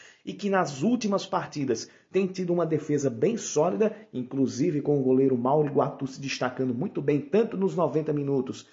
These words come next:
quanto nas decisões por pênaltis. Isso eu falo somente nas partidas do Campeonato Paraibano. Na Série D, em três a três contra o Caucaia e a vitória por três a zero contra o América de Natal, em que ele quase não foi exigido,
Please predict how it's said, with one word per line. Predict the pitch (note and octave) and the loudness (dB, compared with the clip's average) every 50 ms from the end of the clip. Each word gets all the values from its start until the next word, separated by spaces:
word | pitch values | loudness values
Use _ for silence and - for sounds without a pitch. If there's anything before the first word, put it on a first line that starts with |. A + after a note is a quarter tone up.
| _ _ _ _ | _ _ _ _
quanto | - - F#3+ A3 G#3+ - E3+ | 2 4 6 6 6 4 2
nas | E3+ F3 E3+ C#3+ | 0 0 0 0
decisões | C3+ E3 D#3 - D#3+ C#3 B2+ D3 D3+ C3+ B2 | -2 -2 -4 -4 -4 -2 0 0 0 0 -2
por | - - E3+ D#3+ - - | -4 -4 -4 -4 -4 -4
pênaltis. | - - C#3 D3 F3+ G3+ F#3+ - - | -2 2 2 2 2 0 -2 -4 -8
Isso | D#3 D3+ - E3+ | -6 -2 -2 -2
eu | |
falo | D3+ - D#3+ D#3 D#3 | 2 2 2 2 2
somente | D#3 - D#3+ D3 C3+ C3 D3 F3+ F#3 - | 0 0 -2 0 0 0 -2 -2 -4 -4
nas | E3 E3 D3+ - | -4 -4 -4 -2
partidas | - D3 B2+ - - E3 E3 F3 D#3+ | -2 -4 -4 -4 -6 -6 -6 -6 -6
do | E3 | -6
Campeonato | D#3+ - D#3+ D#3 D#3+ D3 C#3+ C#3+ D3+ - D#3 | -6 -6 -4 -2 0 0 2 0 0 -2 -4
Paraibano. | - D#3 D3+ D#3+ E3+ F3+ E3 C3 B2+ C#3 C3+ C3 A2 G2 G2 - - - - - - - | -4 -2 0 0 0 -2 -2 0 2 4 4 4 2 0 -4 -8 -12 -20 -20 -20 -14 -6
Na | C#3+ D3+ D3+ | -4 -4 -4
Série | D3+ - D#3+ D#3 D#3 D#3+ D3 | -2 0 0 2 2 2 0
D, | B2 A#2 C#3+ E3+ G3+ G#3 - - - _ _ - | 0 2 2 4 2 2 0 -10 -16 _ _ -10
em | - B2+ | -8 -8
três | B2 B2+ - D3 F3+ G3 G3 F3+ | -6 -2 2 4 6 6 6 4
a | F3+ D#3 | 4 0
três | - - D#3+ F3 E3+ E3+ | 2 2 2 2 2 2
contra | - E3 E3 D#3+ D#3+ | 0 0 0 0 -2
o | D#3 | -2
Caucaia | D3+ E3+ D#3+ D3+ - - - D3 D#3+ E3+ F3 F3+ F3 F3+ - - _ | 2 4 4 4 4 2 2 4 6 6 6 4 2 0 -6 -16 _
e | - C#3 D#3 | 2 4 4
a | E3 | 4
vitória | D#3 D#3 E3 - - - E3+ F3+ F3 D#3 D3 | 4 2 -2 -4 -2 2 4 4 6 4 4
por | - D3 B2+ | 0 -2 -4
três | - D3+ D#3 D#3 D3 D3+ | -2 0 2 2 4 4
a | C#3+ | 2
zero | C3 - C#3+ D3+ C#3+ | 2 4 2 2 2
contra | C#3 - C#3+ C#3 C#3+ | 2 0 0 2 2
o | C#3 | 2
América | C3+ C#3 C#3 C#3 - C#3+ C3 | 4 4 2 2 2 -2 -2
de | C3 | 0
Natal, | C3+ C3+ B2+ C3 - C3+ C3+ | 0 0 0 2 2 2 2
em | C#3 C3 | 2 0
que | - D3+ | 0 -2
ele | D#3 D3+ - - - | -4 -4 -6 -10 -2
quase | - D#3 F3+ F#3+ G#3+ G3 F#3 | 2 4 6 6 6 4 2
não | F#3+ F#3 F3 | 2 0 0
foi | D#3+ - E3 E3 | 0 0 -2 -2
exigido, | E3 D3+ E3+ D3+ A#2+ - E3 F#3 F#3 F3+ | -2 -4 -6 -6 -4 -2 -2 -2 -2 -4